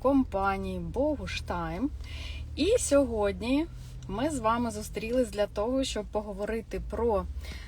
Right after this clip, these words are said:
делегування і про те, як щодня тридцять відсотків часу економити,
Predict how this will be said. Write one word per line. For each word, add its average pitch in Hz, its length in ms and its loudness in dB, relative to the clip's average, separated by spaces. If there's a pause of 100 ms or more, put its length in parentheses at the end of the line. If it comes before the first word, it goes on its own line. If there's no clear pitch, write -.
(120)
делегування 208 920 2 (1600)
і 220 60 -4
про 247 200 -2
те, 311 280 6
як 262 200 6
щодня 294 600 4 (200)
тридцять 247 480 2
відсотків 208 560 0 (280)
часу 330 520 -2 (240)
економити, 269 960 4